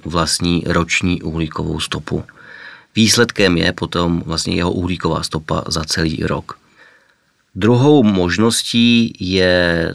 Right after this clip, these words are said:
takzvaná uhlíková stopa aktivit. To znamená, že si mohou spočítat pouze cestu do práce, cestu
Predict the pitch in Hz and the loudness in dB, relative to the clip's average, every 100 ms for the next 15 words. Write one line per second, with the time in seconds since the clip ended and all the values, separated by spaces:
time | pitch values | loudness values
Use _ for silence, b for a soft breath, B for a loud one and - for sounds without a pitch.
0 | - 85 87 90 95 87 82 78 - - | -6 -6 -2 0 2 2 0 -4 -8 -12
1 | - 92 95 95 95 92 - - - 104 | -4 -2 0 0 -2 -2 -6 -6 -2 2
2 | 104 123 127 - B B B B B - | 4 4 2 -12 B B B B B -6
3 | 104 98 98 98 92 92 92 90 - 90 | -2 0 2 2 2 4 2 0 -2 -2
4 | 95 95 - - 98 95 95 - 92 - | 0 0 0 -2 0 0 -2 -2 -4 -2
5 | 87 85 80 - 95 85 87 - _ - | -4 -4 -4 0 0 0 -4 -6 _ -4
6 | 101 90 87 90 104 95 92 - 90 87 | -4 -2 -2 -2 2 0 0 -2 -2 -4
7 | - 92 - - | -8 -8 -6 -10